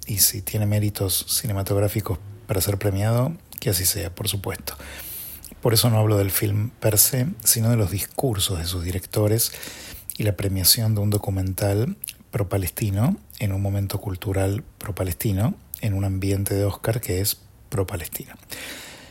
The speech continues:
Acá no, no pretendo hacer una comparación de competencia entre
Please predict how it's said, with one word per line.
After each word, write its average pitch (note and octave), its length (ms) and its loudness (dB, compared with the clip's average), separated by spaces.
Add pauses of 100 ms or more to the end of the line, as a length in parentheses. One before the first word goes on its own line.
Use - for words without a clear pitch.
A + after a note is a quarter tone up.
(200)
Acá A#2 160 2
no, C3 360 6
no A2+ 220 4
pretendo A2 320 4
hacer F#2 220 0
una F#2+ 160 0
comparación G2 680 2
de F#2+ 120 0
competencia G2 960 0 (920)
entre G#2 380 0